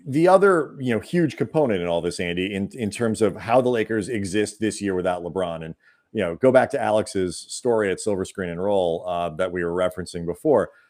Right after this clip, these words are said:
Like, the numbers have always been bad when LeBron doesn't play. They were cartoonish in the Phoenix series. They were plus five, essentially, with LeBron on the floor.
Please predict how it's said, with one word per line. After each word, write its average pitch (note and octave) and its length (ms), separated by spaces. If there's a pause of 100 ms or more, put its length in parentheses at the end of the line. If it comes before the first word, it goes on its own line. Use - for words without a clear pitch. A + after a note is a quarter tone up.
(120)
Like, A2 300
the A2+ 160
numbers D#3 800 (140)
have C3+ 160
always C3+ 400
been G#2 160
bad F#2+ 320
when E2+ 100
LeBron F#2 320
doesn't E2 260
play. F2+ 380 (240)
They B2 140
were C3 160
cartoonish C3+ 720
in G#2 120
the G2 60
Phoenix A#2 420
series. D2+ 300
They G2 80
were G2 160 (300)
plus F3 240
five, A2 400
essentially, F#2+ 440
with F2 160
LeBron F#2 380
on F#2 80
the F2 80
floor. G2 440